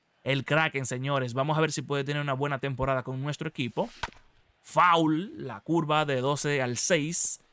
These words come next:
Ya tiene un strike sin bolas en su conteo. Ahora tiene cero y dos. Vamos a ver, suelta Gallen.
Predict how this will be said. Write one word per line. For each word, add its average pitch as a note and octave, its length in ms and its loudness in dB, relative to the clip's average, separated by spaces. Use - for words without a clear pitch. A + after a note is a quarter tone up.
Ya C3 160 -4
tiene D#3 180 -2
un D#3 100 -2
strike D3 420 0
sin C3+ 300 0
bolas D3 600 2
en D3+ 200 0
su D3+ 200 -2
conteo. B2 540 -6
Ahora C3+ 260 2
tiene D3 220 -4
cero E3 260 2
y C3+ 40 -2
dos. - 400 -8
Vamos C#3+ 320 2
a D3+ 60 4
ver, A#2 160 0
suelta F3+ 440 2
Gallen. D#3+ 540 0